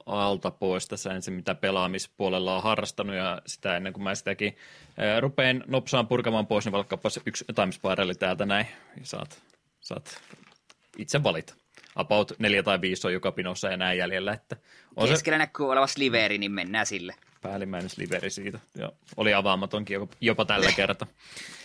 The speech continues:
Speaker 1: Joo, kaikki tilpehöri pelaaminen ensin alta pois. Mä oon pieniä makupaloja erinäisistä peleistä tuossa pelannut. Se liittyy siihen, kun mä lupasin, että mä lupaan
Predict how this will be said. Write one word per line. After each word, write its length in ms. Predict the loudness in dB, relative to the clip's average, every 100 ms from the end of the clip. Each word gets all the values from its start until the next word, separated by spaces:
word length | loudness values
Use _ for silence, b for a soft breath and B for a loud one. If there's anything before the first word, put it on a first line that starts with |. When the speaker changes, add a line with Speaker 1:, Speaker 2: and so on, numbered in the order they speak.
| B B -2
Speaker 1:
Joo, 260 | 4 6 6
kaikki 240 | 2 0
tilpehöri 640 | 2 2 4 4 4 2 0 -2
pelaaminen 420 | 0 2 0 0
ensin 360 | 0 0 -2 -2
alta 280 | 0 0 -2
pois. 340 | 0 2 0 0
Mä 220 | 0 0
oon 320 | 0 -4 -6 -8 -4
pieniä 460 | 0 0 2 2 0 B B B 0
makupaloja 720 | 0 2 0 2 4 6 4
erinäisistä 600 | 2 2 2 0 -4 -4
peleistä 500 | 0 4 4 2 -2 -4
tuossa 260 | -2 -2
pelannut. 480 | -2 0 2 0 -4
Se 120 | -8
liittyy 440 | -4 -4 -4 -2 0
siihen, 200 | 0 -2
kun 80 | -2
mä 100 | -2
lupasin, 320 | 0 -2 -2
että 140 | -2
mä 180 | 2 4
lupaan 380 | 4 4 2